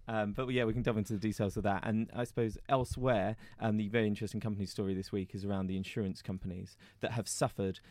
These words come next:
due to the calculation of the personal injury awards that they have to make to claimants. Um, and that really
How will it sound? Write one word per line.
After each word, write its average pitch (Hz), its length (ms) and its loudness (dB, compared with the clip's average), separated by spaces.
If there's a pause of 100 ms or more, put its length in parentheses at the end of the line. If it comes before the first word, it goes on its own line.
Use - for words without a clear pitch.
(120)
due 107 160 -2
to - 100 -10
the 101 60 -2
calculation 101 640 -4
of 87 160 -8
the 92 140 -4
personal 95 440 -6
injury 98 300 -4
awards - 320 -10
that - 120 -16
they - 80 -8
have 107 160 -12
to - 80 -14
make 98 300 -12
to - 120 -14
claimants. - 560 -6 (260)
Um, 98 220 0
and 107 100 2
that 107 240 0
really 98 500 0